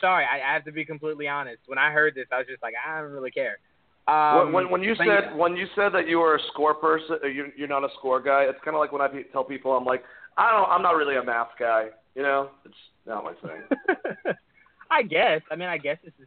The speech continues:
Speaker 1: same thing. One, you kinda need, one, you don't. But yeah. Um,
Speaker 2: I'm just,
Speaker 1: but
Speaker 2: I'm
Speaker 1: yeah,
Speaker 2: just being a
Speaker 1: that's
Speaker 2: dick.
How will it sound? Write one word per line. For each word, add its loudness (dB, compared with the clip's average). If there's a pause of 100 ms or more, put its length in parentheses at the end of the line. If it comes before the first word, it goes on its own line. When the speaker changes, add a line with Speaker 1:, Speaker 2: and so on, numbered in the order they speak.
(100)
Speaker 1:
same -12
thing. -6
One, 4
you 0
kinda 4
need, 0
one, -6
you -10
don't. -6 (480)
But 6
yeah. 2 (380)
Um, 4
Speaker 2:
I'm 6
just, -14
Speaker 1:
but -2
Speaker 2:
I'm 2
Speaker 1:
yeah, 2
Speaker 2:
just -2
being 4
a 6
Speaker 1:
that's 2 (1200)
Speaker 2:
dick. -8